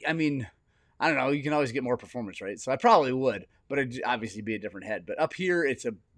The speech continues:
big benefit. And Dana, do you know Cameron Poncelet up there in Great Falls? He's a super good dude who showed us around,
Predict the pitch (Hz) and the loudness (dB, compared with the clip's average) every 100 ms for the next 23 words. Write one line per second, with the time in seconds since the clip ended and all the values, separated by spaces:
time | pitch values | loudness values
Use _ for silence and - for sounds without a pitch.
0 | 110 123 120 95 101 87 - - _ _ | -10 -4 -4 -4 -10 -10 -16 -20 _ _
1 | _ _ _ _ _ _ _ - 156 160 | _ _ _ _ _ _ _ -8 -4 0
2 | 170 170 127 135 165 160 151 135 - - | 2 2 0 -2 0 2 2 0 -8 -20
3 | - 170 156 127 147 143 120 101 123 - | -4 0 2 2 2 0 -2 -8 -8 -6
4 | 120 107 113 110 104 90 - - 123 113 | -4 -2 -2 -2 -4 -6 -10 -12 -8 -8
5 | 101 - 151 123 127 127 117 104 143 127 | -10 -12 -10 -6 -4 -4 -4 -4 -2 -2
6 | 113 110 113 113 104 | -2 -6 -6 -6 -10